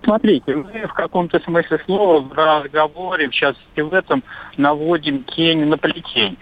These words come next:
А, что я имею в виду? Всё же очень просто, а, если я понимаю это правильно. В соответствии с действующей Конституцией Республики Беларусь,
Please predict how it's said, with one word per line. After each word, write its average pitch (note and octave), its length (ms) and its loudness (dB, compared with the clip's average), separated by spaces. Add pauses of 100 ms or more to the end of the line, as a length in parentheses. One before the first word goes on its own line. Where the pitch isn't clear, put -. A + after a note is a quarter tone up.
(340)
А, C#3 240 4
что - 240 -8
я D#3 160 2
имею D3 200 2
в - 20 -4
виду? A2+ 140 -2
Всё A3 300 2
же F3+ 360 4
очень F3+ 500 -4
просто, A#2 720 2 (120)
а, C3+ 240 4
если C3+ 340 0
я A#2+ 440 2 (100)
понимаю B2+ 560 2
это B2+ 160 -6
правильно. G#2+ 600 0 (340)
В - 40 -18
соответствии E3+ 680 0
с D#3 680 2
действующей D3+ 560 0
Конституцией D#3 800 0
Республики B2+ 840 2
Беларусь, C3 600 0